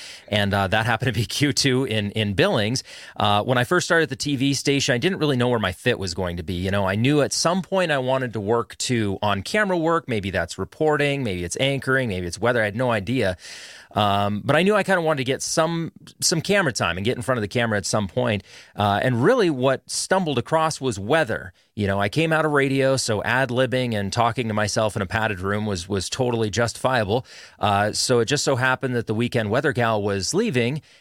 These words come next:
and there was an opening to, to try weather. So I, I took this old intro to meteorology book, and I read the thing cover to cover and started studying. I was like, "Gosh, you know, this is, this is actually pretty interesting. I really, really enjoy weather." So that's when I started going to school for it. Uh, went to Mississippi State, got my broadcast meteorology certificate,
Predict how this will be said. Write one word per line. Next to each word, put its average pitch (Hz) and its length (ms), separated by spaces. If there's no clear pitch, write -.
and 98 220
there 107 80
was 107 140
an 113 40
opening 110 340
to, 113 200
to - 120
try 107 240
weather. 139 360
So 98 180
I, 92 180
I 95 100
took - 200
this - 280
old 151 300
intro 160 400
to 139 60
meteorology 123 720
book, 123 300
and 104 80
I 92 40
read 104 220
the 117 80
thing 123 220
cover 113 280
to 110 60
cover 120 440
and 95 380
started 123 300
studying. 131 340
I 120 60
was 110 100
like, 107 120
"Gosh, 175 260
you 123 80
know, 113 80
this 143 160
is, 147 140
this 135 200
is 139 80
actually 151 280
pretty 120 240
interesting. 98 380
I 85 40
really, 107 420
really 117 240
enjoy 117 360
weather." 98 280
So - 140
that's 92 160
when 110 100
I - 20
started 101 280
going 95 160
to 90 40
school 147 300
for 139 280
it. 143 140
Uh, 82 240
went 107 140
to 98 80
Mississippi 107 460
State, 147 340
got 107 160
my 98 100
broadcast 101 640
meteorology 98 560
certificate, 135 720